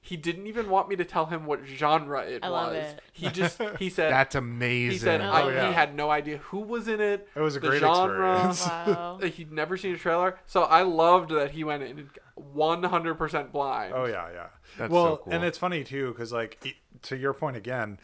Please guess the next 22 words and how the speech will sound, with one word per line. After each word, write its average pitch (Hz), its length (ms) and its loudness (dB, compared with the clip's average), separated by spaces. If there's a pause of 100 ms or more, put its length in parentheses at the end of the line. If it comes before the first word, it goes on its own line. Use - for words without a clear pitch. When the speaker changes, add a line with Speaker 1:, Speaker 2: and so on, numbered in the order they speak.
(240)
Speaker 4:
like, 135 260 0
very 131 460 2
early 165 280 2
on 127 220 0
in 135 80 -6
the 117 60 -8
movie, 117 560 -8
you 131 260 -6
know 113 580 -2
that 101 140 -4
it's 98 240 -8
not 98 560 -6
just 104 260 -6
gonna 101 200 -8
be, 92 160 -12
like, 87 420 -10
a 110 60 -10
drama 92 420 -8
or 85 60 -10
Speaker 2:
Yeah. 87 40 -8
Speaker 4:
whatever. 92 360 -6 (240)
Like, 123 300 -4